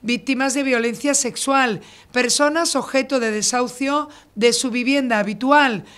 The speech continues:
personas sin hogar o con otras circunstancias de especial vulnerabilidad.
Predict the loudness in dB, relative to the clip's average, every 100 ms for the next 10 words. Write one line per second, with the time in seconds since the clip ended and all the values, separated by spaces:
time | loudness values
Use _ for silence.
0 | -16 -4 -2 0 -2 -2 -2 -2 0 4
1 | 6 4 0 -10 -6 0 4 4 4 2
2 | -2 -2 -4 -6 -6 -4 -4 -2 -2 -2
3 | -2 -4 -6 -4 0 0 0 -2 -2 -2
4 | -2 -2 -4 0 2 2 -2